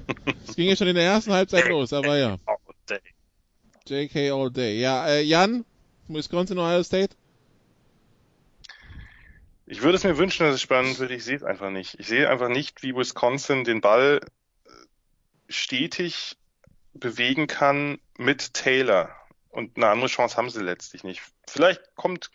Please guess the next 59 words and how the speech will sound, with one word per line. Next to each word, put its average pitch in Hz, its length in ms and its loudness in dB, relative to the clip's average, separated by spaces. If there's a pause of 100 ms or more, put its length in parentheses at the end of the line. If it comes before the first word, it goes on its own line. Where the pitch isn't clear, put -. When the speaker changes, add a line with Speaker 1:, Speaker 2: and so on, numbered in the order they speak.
(120)
Speaker 2:
springt 170 340 -6
da 151 60 2
irgendwo 147 320 -2
ein 127 140 0
Big 147 200 -8
Play 123 160 -2
bei 107 120 0
rum, 110 240 -4
aber 110 140 0
das 113 180 -4
wird 135 120 -6
ihnen 139 120 -2
nichts 120 260 -8
nützen. 131 300 -4
Die 113 140 0
Ohio 113 240 2
State 123 340 0
Offense 127 300 -2
ist - 140 -6
einfach 110 280 -2
zu - 260 -10
gut 135 360 -10 (1300)
und 135 160 2
zu 151 480 2 (560)
variabel. 139 680 4
Sie 127 80 -10
ist 143 140 -8
ja, 147 180 2
sie 135 140 -14
spielt - 260 -12
ja 165 80 2
gar 131 160 2
nicht 120 140 -4
mal 123 100 -2
unbedingt 127 640 -8
extrem - 720 -6 (320)
n-, 120 200 -12
einen 117 320 -10
variablen 127 720 2
Gameplan, 123 540 0
aber 107 160 2
das, 113 200 -2
was 131 120 -6
sie 131 80 -8
machen, 143 260 -2
ist 160 140 -8
einfach 117 260 -2
so - 160 -6
gut 143 160 -8
und 123 100 -8
variabel, 117 380 4
man 127 140 0
jetzt 123 160 -4
vor - 140 0
allem 117 120 -2
innerhalb 131 280 0
der 123 100 -2
Spielzüge. 107 640 -4
Also 107 160 0